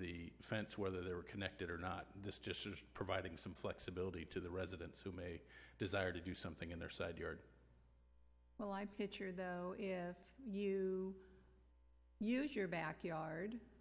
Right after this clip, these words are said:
Speaker 2: and your neighbor decides they're going to build,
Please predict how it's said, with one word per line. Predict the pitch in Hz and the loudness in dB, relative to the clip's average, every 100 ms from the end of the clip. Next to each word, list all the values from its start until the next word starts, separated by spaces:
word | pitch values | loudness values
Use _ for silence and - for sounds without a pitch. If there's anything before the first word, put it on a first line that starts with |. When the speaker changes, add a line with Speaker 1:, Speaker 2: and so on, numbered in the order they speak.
| - - - - | -20 -20 -16 -4
Speaker 2:
and | 196 185 180 180 | -2 0 0 0
your | 185 | 2
neighbor | 185 196 208 196 | 2 2 4 2
decides | 180 - 180 170 170 170 | 0 -2 -2 0 0 -2
they're | 185 | -2
going | 175 185 180 | 0 0 0
to | 180 | 0
build, | 180 180 175 175 | 0 2 2 0